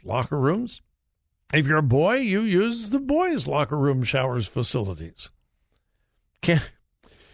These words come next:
can you imagine your great-grandparents even considering whether a boy is a boy or girl is a girl? Uh, uh,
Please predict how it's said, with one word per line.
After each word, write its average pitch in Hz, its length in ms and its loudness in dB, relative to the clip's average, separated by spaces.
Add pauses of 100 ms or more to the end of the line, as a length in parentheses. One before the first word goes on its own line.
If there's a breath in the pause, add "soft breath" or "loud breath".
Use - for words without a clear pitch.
(180 soft breath)
can 233 220 2
you 359 200 6
imagine 330 800 2 (920)
your 220 240 2
great-grandparents 190 2250 0 (560)
even 302 460 2
considering 262 1400 0 (1600)
whether 214 420 2
a 202 120 2
boy 202 260 4
is 233 140 2
a 202 60 2
boy 196 240 2
or 190 80 2
girl 170 340 0
is 147 100 0
a 139 60 0
girl? 104 340 -6 (1500)
Uh, 180 80 -10 (100)
uh, 120 300 2